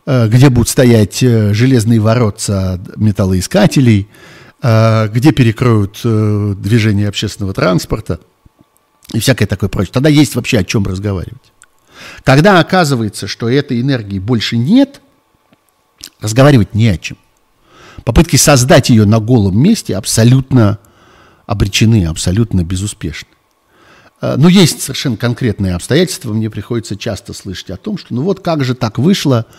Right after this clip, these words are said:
как же вышло, что организаторы протеста позволили протесту прерваться на зимние каникулы. В каком смысле позволили?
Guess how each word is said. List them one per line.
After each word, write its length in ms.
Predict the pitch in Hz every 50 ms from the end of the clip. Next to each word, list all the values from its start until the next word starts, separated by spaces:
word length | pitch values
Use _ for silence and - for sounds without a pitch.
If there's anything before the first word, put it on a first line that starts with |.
| - - - - - - - - _ _ _ _ -
как 200 | 165 147 135 120
же 120 | 117 127
вышло, 280 | 160 185 - - 139 123
что 220 | - - 147 131
организаторы 800 | 123 120 113 117 135 147 151 139 143 170 143 - - 117 117 107
протеста 680 | - - 120 117 104 - - 196 202 - - - 143 110
позволили 1000 | - - 131 131 117 117 120 127 147 170 175 151 135 127 113 110 107 95 87 - _ _ - - - - - _ - -
протесту 720 | - 120 117 107 - - 202 214 190 - - - 131 98
прерваться 1040 | - - 127 127 120 120 101 120 156 165 160 - - - 156 131 113 104 - - _ -
на 380 | 113 117 127 131 117 107 - _
зимние 460 | - 98 98 117 135 127 117 117 110 104
каникулы. 560 | - 131 113 104 92 85 - 87 76 69 - _ _ _ _ _ _ _
В 80 | _ -
каком 320 | - 110 139 220 233 180
смысле 580 | - - - - 107 135 202 175 - - 135 110
позволили? 920 | - _ - 95 104 107 98 104 110 143 165 131 90 85 85 78 80 98